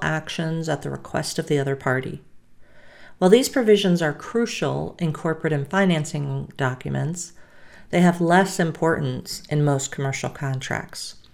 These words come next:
The seven parts of these provisions in commercial contracts are, one,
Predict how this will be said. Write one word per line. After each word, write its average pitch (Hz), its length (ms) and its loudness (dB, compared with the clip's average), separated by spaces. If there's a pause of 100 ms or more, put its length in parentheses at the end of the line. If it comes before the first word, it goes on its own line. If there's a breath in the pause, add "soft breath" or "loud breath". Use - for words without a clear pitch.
(680 loud breath)
The 185 80 -4
seven 247 460 4
parts 175 480 0
of 175 100 -8
these 160 180 -4
provisions 147 800 0
in 131 140 -2
commercial 143 420 -4
contracts 147 540 -4
are, 123 340 -4 (680 loud breath)
one, 165 480 2